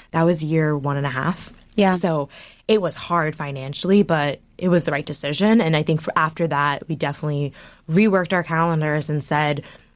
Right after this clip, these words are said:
Speaker 1: you know, "We always need to make sure we get the right amount of production, uh, right amount of samples, right amount of testing, everything in there." And luckily, we've not had that type of issue going forward.
Speaker 2: And to Deepa's point, I think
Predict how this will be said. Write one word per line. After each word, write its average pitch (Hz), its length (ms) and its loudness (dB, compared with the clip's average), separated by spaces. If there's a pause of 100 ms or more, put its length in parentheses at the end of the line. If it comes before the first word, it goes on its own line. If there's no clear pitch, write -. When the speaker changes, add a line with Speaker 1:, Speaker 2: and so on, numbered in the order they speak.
(120)
Speaker 1:
you 165 60 0
know, 160 140 4
"We 156 160 2
always 156 320 2
need 156 120 -2
to 156 80 -2
make 156 140 0
sure 151 120 -2
we 147 80 0
get 143 180 -2
the 147 100 -2
right 139 180 0
amount 143 220 2
of 143 60 -8
production, - 400 -6
uh, 180 60 2 (200)
right 170 220 0
amount 160 200 0
of 160 60 -4
samples, 139 520 -6
right 147 180 0
amount 156 220 2
of 160 60 -4
testing, - 480 -6
everything 160 480 0
in 147 220 -2
there." 180 240 2 (440)
And 165 180 4
luckily, 160 320 0
we've 151 180 -2
not 156 200 0
had 139 180 -10
that - 140 -10
type 151 160 -8
of 143 100 -10
issue 135 460 -4 (360)
going 147 200 -2
forward. 160 420 -2 (480)
Speaker 2:
And 285 240 4
to 339 120 4
Deepa's 254 360 2
point, 208 280 2
I 202 60 2
think 196 460 -2